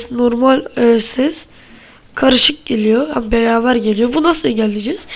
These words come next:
Biliyorsunuz Camtasia Studio sekizin güzel bir,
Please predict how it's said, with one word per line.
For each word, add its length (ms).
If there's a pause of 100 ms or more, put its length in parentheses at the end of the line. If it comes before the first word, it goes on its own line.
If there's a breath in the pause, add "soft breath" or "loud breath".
(880 loud breath)
Biliyorsunuz 760
Camtasia 480
Studio 460 (300)
sekizin 640
güzel 460
bir, 300